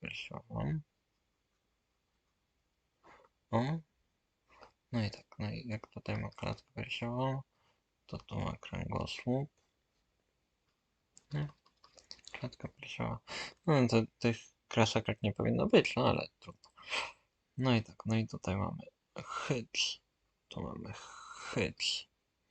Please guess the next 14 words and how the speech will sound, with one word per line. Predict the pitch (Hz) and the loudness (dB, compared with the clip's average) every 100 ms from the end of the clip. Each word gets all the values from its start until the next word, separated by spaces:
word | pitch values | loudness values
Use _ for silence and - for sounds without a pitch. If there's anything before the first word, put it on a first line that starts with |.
| _ - - - _ _ _ | _ -20 -18 -20 _ _ _
Tu | - | -4
mamy | - - - - _ _ _ _ _ _ _ _ _ _ _ _ _ _ _ 196 _ _ _ _ _ | -4 -6 -6 -10 _ _ _ _ _ _ _ _ _ _ _ _ _ _ _ -20 _ _ _ _ _
mięśnie. | 123 120 117 - 110 107 - _ _ | 4 4 4 2 2 2 0 _ _
Właśnie | - 104 - 98 | -2 -2 0 -2
dlatego | 104 - 113 110 | -2 0 2 4
nie | 110 | 4
powinno | 107 110 110 107 | 2 2 4 4
tutaj | 104 _ - | 0 _ -12
tego | - 107 110 | -10 -8 -8
być. | - 107 - - _ _ _ _ _ _ _ _ _ _ - | -6 -8 -8 -16 _ _ _ _ _ _ _ _ _ _ -16
Mięśnie. | - 117 104 104 - 104 101 _ _ _ - - - _ _ _ - _ _ _ - - | -4 0 0 0 0 2 0 _ _ _ -20 -20 -20 _ _ _ -20 _ _ _ -20 4
Tak, | 160 147 - _ | 4 4 -6 _
tak. | - - - _ _ _ _ _ _ _ _ _ _ _ _ - - - - - | -12 -10 -14 _ _ _ _ _ _ _ _ _ _ _ _ -16 -16 -16 -20 4
Nogi. | 113 - - | 4 4 -4